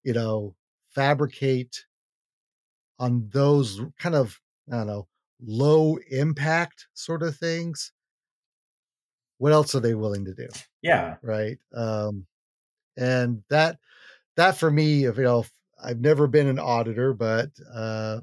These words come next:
Speaker 1: I've been auditor adjacent quite a bit.
Speaker 2: <laughs>
Speaker 1: Uh, and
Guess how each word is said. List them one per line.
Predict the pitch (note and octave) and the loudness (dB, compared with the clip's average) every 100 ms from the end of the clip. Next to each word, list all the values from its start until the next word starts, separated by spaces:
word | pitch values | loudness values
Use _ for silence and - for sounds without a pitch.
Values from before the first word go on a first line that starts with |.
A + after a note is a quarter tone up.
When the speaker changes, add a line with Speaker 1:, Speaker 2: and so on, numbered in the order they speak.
| - | -12
Speaker 1:
I've | A#2 | -12
been | G2+ A#2+ | -6 -6
auditor | - B2+ B2+ C3+ A#2+ | -2 -2 0 0 0
adjacent | G2+ B2+ A#2 - A2 - _ - | -2 -2 -2 -4 -8 -10 _ -6
quite | A#2 | -4
a | G#2+ | -2
bit. | A2 A#2 - | -2 -2 -6
Speaker 2:
<laughs> | _ _ _ _ - | _ _ _ _ -8
Speaker 1:
Uh, | A#2+ A#2 A#2 A#2 B2 | -2 0 0 0 -2
and | - A#2+ A#2+ A#2+ A#2 | -4 -2 0 0 -4